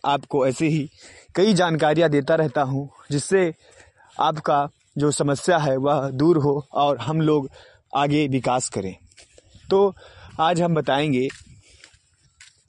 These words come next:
पर्यावरण कैसे हमारा घट रहा है और कैसे अशुद्ध हो रहा है। तो मैं बताना चाहूँगा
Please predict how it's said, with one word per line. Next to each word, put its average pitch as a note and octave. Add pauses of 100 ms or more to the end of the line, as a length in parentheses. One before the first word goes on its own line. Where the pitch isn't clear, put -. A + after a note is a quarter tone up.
(1080)
पर्यावरण G#3
कैसे F3+
हमारा E3+
घट D3
रहा D3+
है C#3+ (140)
और C#3
कैसे C#3+ (100)
अशुद्ध C#3+
हो B2
रहा B2
है। B2+ (680)
तो D#3+
मैं D#3
बताना D#3
चाहूँगा D#3+